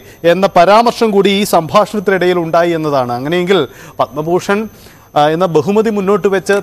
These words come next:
തെരഞ്ഞെടുപ്പ് പ്രചരണ സാധ്യതയായി ബി ജെ പി അത് മാറ്റുന്നുണ്ടോ എന്ന പ്രചരണം കൂടി ഇതിന്റെ ഭാഗമായി ഉയർന്നു വരുന്നുണ്ട്. ഡാനി പോൾ നമുക്കൊപ്പം ചേരുന്നുണ്ട്. ഡാനി, ഈ തൃശ്ശൂരിന്റെ രാഷ്ട്രീയത്തിൽ പോസ്റ്റർ വിവാദമാണ് ഇന്ന്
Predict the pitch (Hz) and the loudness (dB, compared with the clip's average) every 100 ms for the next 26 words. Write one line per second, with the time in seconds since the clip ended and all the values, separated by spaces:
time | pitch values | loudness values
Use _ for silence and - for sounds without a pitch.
0 | 196 160 175 190 202 196 - 156 185 196 | 0 0 0 -4 -2 -4 -2 -2 -2 -2
1 | - 170 170 180 196 185 185 165 180 175 | 0 0 0 -2 0 0 0 -2 -4 -2
2 | 180 170 160 156 180 185 202 220 190 185 | -2 0 -2 -2 -6 -4 -2 -2 -2 -4
3 | 175 196 208 190 185 175 175 170 165 165 | -4 -2 -2 -2 -2 -2 -2 -2 -2 -2
4 | 156 156 160 139 131 113 - - - - | 0 0 0 -2 -2 -2 -4 -10 -18 -20
5 | 156 - 156 175 196 175 139 117 147 143 | -20 0 2 2 0 -2 -2 -4 -6 -6
6 | 139 127 127 135 120 117 120 127 147 185 | -6 -8 -6 -6 -6 -6 -4 0 0 -2
7 | 165 156 - 143 190 202 208 208 175 160 | -4 -6 -8 -6 -2 0 0 2 2 0
8 | 202 190 185 202 - - - - 151 175 | -4 0 2 0 -2 -12 -20 -6 -2 -2
9 | - 226 202 196 202 208 202 196 190 185 | 0 0 2 0 2 2 0 -2 0 -2